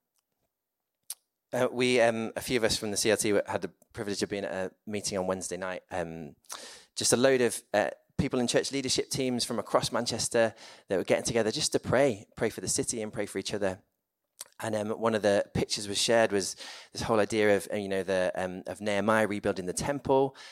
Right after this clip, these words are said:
and that, um, there were, uh, uh, like, this, the walls were, uh, half built, but, um, as the community took responsibility for the bit that was in front of them, actually they were able to, um, to complete the task. And it was, uh,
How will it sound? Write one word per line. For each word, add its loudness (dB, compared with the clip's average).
and -6
that, 0
um, -4
there 0
were, 2
uh, -4
uh, -6
like, -6
this, -10
the -4
walls 2
were, 4
uh, -6
half -2
built, -2
but, 2
um, -4
as -2
the -4
community -2
took 0
responsibility -2
for -16
the -8
bit 0
that -2
was -6
in -8
front -6
of -12
them, -10
actually 0
they 2
were 6
able 2
to, -2
um, -10
to -8
complete -12
the -18
task. -10
And -6
it -2
was, -4
uh, 0